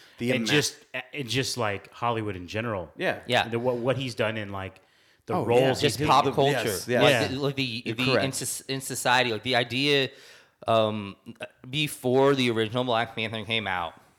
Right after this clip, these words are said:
Speaker 3: if you had done the Wakandan salute to someone, they'd be like, "I have no idea what is going on right now."
Speaker 1: <laughs>
Speaker 3: But
Speaker 2: Yeah.
Speaker 3: now it is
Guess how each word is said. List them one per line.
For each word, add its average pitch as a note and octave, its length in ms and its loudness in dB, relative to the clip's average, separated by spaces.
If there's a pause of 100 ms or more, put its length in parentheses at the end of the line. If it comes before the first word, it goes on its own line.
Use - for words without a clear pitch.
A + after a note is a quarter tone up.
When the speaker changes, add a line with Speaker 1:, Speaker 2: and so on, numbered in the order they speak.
(260)
Speaker 3:
if A#2+ 120 0
you B2+ 220 -2
had B2 420 0 (460)
done A#2 160 -4
the A2+ 100 -6
Wakandan A2 520 -4
salute G2 400 -8
to - 80 -14
someone, C3+ 500 2
they'd A2+ 220 0
be A2 120 -4
like, G2+ 300 2 (560)
"I G#2+ 580 0 (280)
have F#2+ 360 -8
no A2+ 520 -6
idea F#2 320 -6
what E2+ 160 -10
is E2 80 -10
going F2+ 320 -8
on F2 160 -6
right E2+ 180 -4
now." A#2+ 880 -4 (140)
Speaker 1:
<laughs> - 220 -14
Speaker 3:
But A#2+ 200 2
Speaker 2:
Yeah. G#2+ 220 -2
Speaker 3:
now A#2 600 2
it A#2+ 160 -2
is A2+ 640 -4